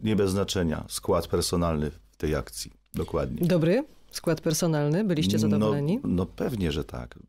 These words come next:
Speaker 1: Przyznam, że ja znałem na początku tylko, e, w,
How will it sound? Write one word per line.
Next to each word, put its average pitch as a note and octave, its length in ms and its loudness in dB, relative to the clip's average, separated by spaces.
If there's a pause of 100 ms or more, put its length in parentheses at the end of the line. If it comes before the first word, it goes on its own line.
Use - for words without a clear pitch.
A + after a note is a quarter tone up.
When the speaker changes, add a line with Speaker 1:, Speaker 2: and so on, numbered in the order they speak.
(880)
Speaker 1:
Przyznam, A2 540 2
że G2 100 2
ja G2+ 100 4
znałem G2 360 0 (260)
na - 80 -16
początku G2 380 -2
tylko, G2+ 400 0 (500)
e, - 20 -20 (1000)
w, - 200 -6